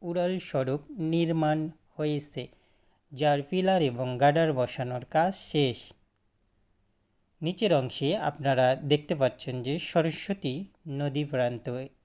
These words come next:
এলাকায় সার্ভিস লেনটি। এপাশে পুরাতন মহাসড়ক, মহাসড়কের ঠিক পাশেই এই যে সার্ভিস লেন পাবনামুখী।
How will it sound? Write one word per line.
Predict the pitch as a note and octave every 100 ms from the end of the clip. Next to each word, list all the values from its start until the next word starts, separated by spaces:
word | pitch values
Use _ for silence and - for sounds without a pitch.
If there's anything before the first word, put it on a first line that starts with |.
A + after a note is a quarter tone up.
| E3
এলাকায় | D3 C3 - C3+ G3 - -
সার্ভিস | C#3+ B2+ C3 F3+ - - C#3
লেনটি। | C3 C#3+ C3+ - B2+ - D3+
এপাশে | C#3 G3 - C#3 D#3
পুরাতন | - A3 A3 E3 D3 F#3 _ _ D#3
মহাসড়ক, | C#3+ D3 C#3+ C#3+ C3 A#2 _ _ _ _ _ _ _ _ _ _ _ _ _ -
মহাসড়কের | C3+ C#3+ D3 G3+ F3+ C#3 D3+ G#3 _ -
ঠিক | D#3 - _
পাশেই | - D#3+ D3+ - C3+ D#3+ C4 - E3
এই | D3+
যে | B2+ C#3 F#3+ -
সার্ভিস | - C#3+ C3 D3+ - -
লেন | C#3+ F3 G3
পাবনামুখী। | - C#3+ C3+ C3+ C#3 C#3 - D3+